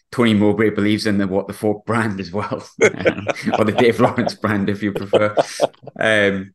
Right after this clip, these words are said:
so I think to sum up, look, you can hear we're quite jovial, we're happy, we're all right. Like, it's fine, and that's, that's a really weird place to be with Sunderland after defeat. I think,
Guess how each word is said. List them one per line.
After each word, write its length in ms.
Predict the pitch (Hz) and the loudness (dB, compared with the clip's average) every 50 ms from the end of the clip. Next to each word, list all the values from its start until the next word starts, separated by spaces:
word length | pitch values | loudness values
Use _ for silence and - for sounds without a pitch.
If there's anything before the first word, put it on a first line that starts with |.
| _ - | _ -6
so 140 | - - | -2 -2
I 40 | 165 | 0
think 160 | - - 196 | 0 0 0
to 80 | - 175 | -2 -2
sum 240 | - - 170 151 135 | 0 0 0 0 0
up, 220 | 139 143 - - | -2 -2 -4 -4
look, 160 | 131 131 127 | -6 -6 -6
you 80 | 120 113 | -6 -6
can 120 | - 135 | -4 -2
hear 220 | 123 107 110 120 127 | -2 0 0 0 -2
we're 80 | 127 | -2
quite 260 | 127 - - 120 - - | -4 -2 -2 -2 -2 -2
jovial, 380 | 107 101 98 - 120 123 117 | -2 -2 -2 -2 -4 -4 -4
we're 100 | 104 98 | -4 -2
happy, 300 | 95 98 95 - 101 110 | 0 0 -2 -2 -4 -6
we're 220 | 110 101 104 104 104 | -4 -4 -2 0 0
all 100 | 104 98 | 2 2
right. 260 | 90 85 87 92 - - | 0 0 -2 -4 -6 -8
Like, 180 | - 76 - | -10 -10 -10
it's 140 | - - - | -10 -12 -8
fine, 260 | - 98 95 92 95 | -4 -2 -2 0 0
and 160 | 92 90 90 | -2 -2 -2
that's, 240 | 92 - - - - | -2 -4 -6 -8 -6
that's 240 | - 90 92 90 - | -4 -4 -4 -2 -2
a 80 | 104 95 | -2 -2
really 160 | 95 92 98 | -2 -2 -2
weird 300 | 90 92 95 90 76 - | -2 -2 -2 -2 -4 -2
place 220 | - 95 95 92 | -2 -2 -2 -2
to 40 | - | -2
be 100 | - 95 | -4 -4
with 140 | 95 95 95 | -4 -4 -4
Sunderland 300 | - 104 101 92 90 90 | -4 -4 -4 -4 -4 -6
after 200 | 87 - - 90 | -8 -8 -8 -10
defeat. 400 | 85 87 85 - 95 92 - - | -8 -8 -6 -4 -4 -4 -2 -4
I 60 | 92 | -4
think, 340 | 101 - 90 87 87 - | -2 -2 -2 -2 -2 -6